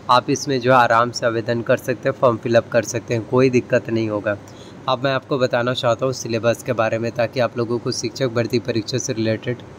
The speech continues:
कंप्लीट जानकारी जो है मिल सके और आप लोग एग्जाम्स में जो है बहुत ही अच्छे से नंबर ला सकते हैं।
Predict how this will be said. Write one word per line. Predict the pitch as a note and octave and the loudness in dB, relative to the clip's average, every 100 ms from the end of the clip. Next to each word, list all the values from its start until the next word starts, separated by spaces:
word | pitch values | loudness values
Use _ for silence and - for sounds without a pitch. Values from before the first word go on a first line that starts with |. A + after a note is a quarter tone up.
| - - - | -20 -20 -6
कंप्लीट | B2+ A#2+ A2 C3+ | -2 0 2 2
जानकारी | B2 A#2 A2 A2+ A2+ | 2 0 0 -2 -2
जो | A2 B2 | 0 2
है | C3+ - - | 2 0 2
मिल | B2 C3+ | 6 8
सके | C3 C#3 C3+ C#3+ | 8 4 6 6
और | B2+ A#2+ | 8 8
आप | A#2+ - | 8 6
लोग | B2+ B2 | 4 4
एग्जाम्स | G#2+ A#2 A2+ A2+ C3 | 4 2 2 0 -4
में | A#2 | 0
जो | B2 | 2
है | C3 | 0
बहुत | G#2+ G#2 A#2+ B2+ | -2 -4 -2 -2
ही | |
अच्छे | A2+ - | -2 -2
से | A#2+ A#2 | -4 -2
नंबर | A2 A2 C3+ - - - - A#2+ | 0 2 0 -2 -18 -20 -6 2
ला | A#2 A2 | 4 4
सकते | - A#2 - A2+ | 2 -6 -4 -4
हैं। | G#2 | -4